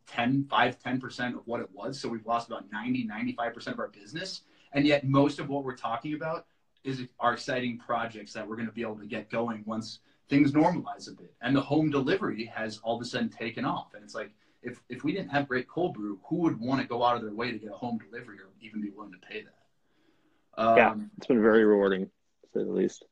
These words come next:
Speaker 1: Yeah. And so those are kind of, like, all the questions I had for you, but I'm sure anybody listening has made cold brew at home at this point in the whole <laughs> thing, because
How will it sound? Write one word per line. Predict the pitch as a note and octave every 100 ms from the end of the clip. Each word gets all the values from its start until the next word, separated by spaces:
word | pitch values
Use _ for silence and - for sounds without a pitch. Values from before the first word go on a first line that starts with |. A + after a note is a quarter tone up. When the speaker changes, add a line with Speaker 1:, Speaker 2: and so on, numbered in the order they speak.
| _ _ _ _ _ _
Speaker 1:
Yeah. | E3 D4+ - - - _ _ _ -
And | C3+
so | - D3+ C#3+ C3+ _ _ _ _ _ _ _ _ _ _ _ _ _ _ _ _ -
those | F#3+ G#3+
are |
kind | - B3
of, | A3+
like, | F#3 C#3+ - _ _ _ _ _ _ _ _ _ _ _ -
all | D3 E3
the |
questions | D3+ - D#3+ - D#3+ D3
I | C#3+
had | C3 C#3 C#3 -
for | A#2
you, | A2+ B2+ B2 G#2+ - - _ _
but | - C#3+ C#3+ - -
I'm | D3
sure | D3 F#3 F#3 F3+ F3 -
anybody | D3+ D#3+ D3 C#3+
listening | C3+ B2+ B2+ A#2+ A2+ A2 G#2 _ _
has | - C3+ B2+
made | C3+ C3+ C3+ -
cold | C#3 C3
brew | A#2+ B2 A#2+
at | B2 - -
home | F#2+ F#2 A2 - _ _ _ -
at | A2+ G#2+
this | A#2 C#3+
point | - B2+ G#2 F#2 - _ _
in | A#2+ A2
the | G#2
whole | - C#3 -
<laughs> | - -
thing, | - A2 C#3+
because | C#3 - - - -